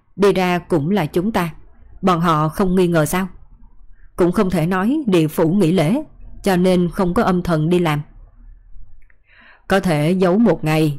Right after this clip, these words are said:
thì qua một ngày. Bây giờ không phải thời điểm thích hợp nói cho bọn họ biết. Chờ thời cơ chín mùi rồi nói sau." Ra khỏi thành Phong Đô,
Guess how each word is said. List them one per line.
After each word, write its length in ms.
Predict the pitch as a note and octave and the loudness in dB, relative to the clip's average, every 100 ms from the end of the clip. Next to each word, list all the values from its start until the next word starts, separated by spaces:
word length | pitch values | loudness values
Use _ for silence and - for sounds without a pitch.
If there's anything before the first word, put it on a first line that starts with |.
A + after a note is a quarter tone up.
| - | 0
thì 120 | F3 | 0
qua 200 | E3+ F#3 | 2 0
một 240 | E3+ D3+ | 0 0
ngày. 300 | D#3 D#3+ C#3+ - - - - - | -2 -2 -2 -6 -12 -14 -14 -4
Bây 160 | G#3 A3 | 2 4
giờ 260 | F#3 F3 E3 | 4 2 2
không 200 | G3+ F3 | -2 -2
phải 240 | D3 E3+ | -4 -2
thời 180 | G#3 D#3 | 0 0
điểm 180 | D#3 D#3+ | 0 0
thích 160 | D4 | -2
hợp 340 | G3 D#3 - - | 0 0 -2 -4
nói 320 | E3+ F#3+ B3+ - | -2 0 -2 -2
cho 120 | E3 | -4
bọn 200 | D#3 C#3 | -4 -4
họ 140 | D3 | -2
biết. 340 | D#3+ A#3 B3 - - - - - - - | 2 2 0 -12 -20 -20 -20 -20 -12 0
Chờ 180 | F3+ | 2
thời 200 | E3+ F3 | 4 2
cơ 240 | E3 G3 F3+ | 2 2 2
chín 160 | G3+ A#3 | 2 4
mùi 280 | G3+ E3 D#3+ | 4 4 4
rồi 160 | E3 | 2
nói 200 | D#3+ F#3 | 2 0
sau." 240 | C#4 F3+ D#3 - - _ _ _ - - - _ _ _ _ _ _ - - - - - - - - - | 0 -2 -4 -8 -20 _ _ _ -20 -20 -20 _ _ _ _ _ _ -20 -20 -20 -20 -20 -20 -20 -20 -8
Ra 260 | F#3+ F#3+ F#3 | -2 0 0
khỏi 220 | F3+ E3 | -2 -2
thành 200 | G#3 E3+ | -2 -4
Phong 240 | D3+ F3+ F3 | -4 -4 0
Đô, 260 | F3 E3+ | 2 0